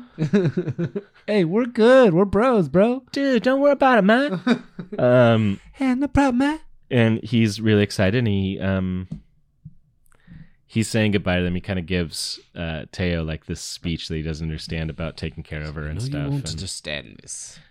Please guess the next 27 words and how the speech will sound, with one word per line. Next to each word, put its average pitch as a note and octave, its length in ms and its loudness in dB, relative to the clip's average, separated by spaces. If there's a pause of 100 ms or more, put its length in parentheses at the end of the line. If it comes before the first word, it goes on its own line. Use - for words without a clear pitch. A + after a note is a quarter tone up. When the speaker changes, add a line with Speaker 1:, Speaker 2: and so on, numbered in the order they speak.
(180)
Speaker 2:
Uh, E2+ 360 -4 (180)
and F#2 480 -2 (220)
Teo G2 320 0
ends F2 240 -4
this - 400 -8 (180)
with, E2+ 400 -8 (960)
"My G#2 180 0
English E3 760 -2 (140)
is A2 220 -6
not B2+ 320 -4
very A2 280 4
much, E2 560 -6 (360)
Speaker 1:
<laughs> - 340 -18
Speaker 2:
but F#2 220 -4
my F2+ 140 0
friendship A2 560 -2
for F2+ 200 -6
you F2 420 -2 (920)
is C#2 160 -16
very C#2 300 -10
much." C2+ 480 -14
Speaker 1:
Uh, G#2+ 260 -4 (280)
<laughs> - 280 -20
it's - 160 -2
so F3+ 240 2
sweet. F3 680 -2 (840)
Um, F#2+ 600 -10